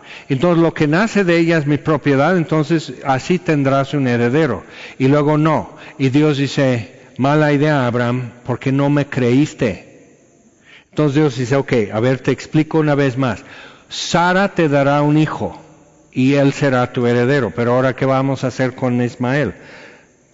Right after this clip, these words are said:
Pleitos. Dios no le dijo hacer eso.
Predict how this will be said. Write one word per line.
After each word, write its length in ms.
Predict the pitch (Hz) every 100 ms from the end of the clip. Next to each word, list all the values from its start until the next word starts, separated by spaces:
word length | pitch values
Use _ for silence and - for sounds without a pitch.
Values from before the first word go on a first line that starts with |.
| _
Pleitos. 640 | 101 101 98 113 117 - - _ _ _ _ _ _ _ _ _ _ _ _ _ _ _ _ _ _ _ _ _ _ _ _ _ _ _ _ -
Dios 240 | 120 120
no 180 | 127 160
le 140 | 151 131
dijo 320 | 139 - 135
hacer 300 | 120 131 127
eso. 320 | 139 - 98